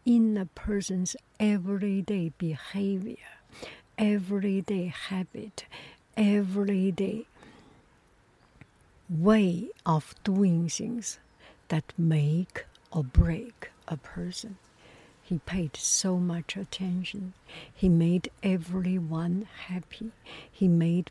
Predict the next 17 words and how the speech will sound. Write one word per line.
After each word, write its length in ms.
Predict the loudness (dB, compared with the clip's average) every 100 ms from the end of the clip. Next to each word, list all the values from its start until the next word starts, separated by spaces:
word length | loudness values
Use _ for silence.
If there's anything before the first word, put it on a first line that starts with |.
| -10
people 600 | -4 -4 -4 -8 -8 -6
who 100 | -6 -4 -2
works 540 | 0 0 -2 -4 -8 -4
with 400 | -4 -2 -4 -4
him 300 | -2 -2 -6 -12 -20 -20 _
comfortable, 1000 | -12 -4 -2 -2 -6 -10 -6 -2 0 -2 -6 _
relaxed, 960 | -2 0 0 -2 -4 -6 -6 -8 -8 -12 -20 _ _
happy, 600 | -2 -2 -2 -4 -4 -4 -10 -20 -6
and 220 | 0 2
make 240 | 4 2 0
the 80 | -4
best 480 | -2 -2 -2 -6 -8
of 260 | -8 -6
themselves 800 | -2 0 0 -2 -2 -2 -4 -8 -20 -20 -12
and 240 | -2 -2 -2 _ -2
uplifting 1120 | 0 0 -6 -2 0 0 -2 -6 0 0 0
people. 680 | -2 -4 -4 -6 -8 -8